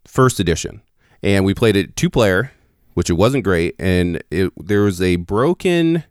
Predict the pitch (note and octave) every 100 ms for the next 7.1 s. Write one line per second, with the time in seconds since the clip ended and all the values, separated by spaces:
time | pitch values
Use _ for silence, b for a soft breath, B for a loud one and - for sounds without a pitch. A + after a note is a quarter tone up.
0 | _ _ - F2+ F2+ F2+ F2 E2 E2 -
1 | - - A2 D2 E2 - _ _ _ _
2 | b b _ F#2+ F#2+ B2+ C#3+ A2 E2+ D2+
3 | - - - A#2+ D#3 C3+ C3 - B2+ A2+
4 | G#2+ G2 F#2+ A2 A2+ G#2 F#2 F#2 E2 D#2+
5 | F#2 F#2+ E2+ - - C#3 A#2+ G#2+ F#2+ F#2+
6 | C#3+ C3 G2 A2 G2+ E2+ B1+ F#2 E2 D#2
7 | -